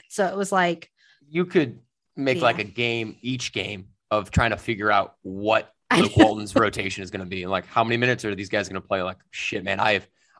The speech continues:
Speaker 2: I don't know. That guy, it's like he changes his mind every game.
Speaker 1: Yeah.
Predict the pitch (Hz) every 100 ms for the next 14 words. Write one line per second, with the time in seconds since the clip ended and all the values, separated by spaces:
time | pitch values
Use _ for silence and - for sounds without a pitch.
0 | _ 127 123 117 104 101 90 - _ 120
1 | 123 123 113 107 - - 113 - 113 113
2 | 117 95 95 95 104 101 95 98 110 104
3 | 92 190 180